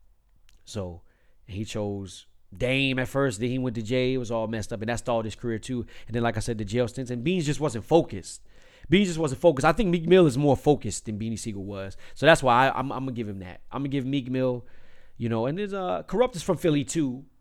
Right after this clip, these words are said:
but Corrupt is, man, Corrupt is a West Coast rapper, so, um, not many Philly rappers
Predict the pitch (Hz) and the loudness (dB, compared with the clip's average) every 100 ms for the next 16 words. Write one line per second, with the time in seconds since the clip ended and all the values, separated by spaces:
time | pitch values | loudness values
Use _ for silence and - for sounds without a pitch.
0 | - - 120 120 107 - 196 220 123 104 | -20 -18 -8 -6 -6 -8 -2 -2 -2 -10
1 | - 135 127 123 165 135 110 104 107 - | -10 -8 -8 -4 -2 -2 -4 -6 -6 -8
2 | 95 - 87 - - - - - - - | -10 -12 -14 -16 -18 -18 -18 -20 -20 -20
3 | _ _ _ - 95 90 - - - - | _ _ _ -16 -14 -12 -14 -16 -20 -20
4 | - 139 214 214 196 - 202 175 180 147 | -10 -4 -2 -2 -2 -4 -4 2 2 2
5 | 143 120 - - | 0 -6 -12 -18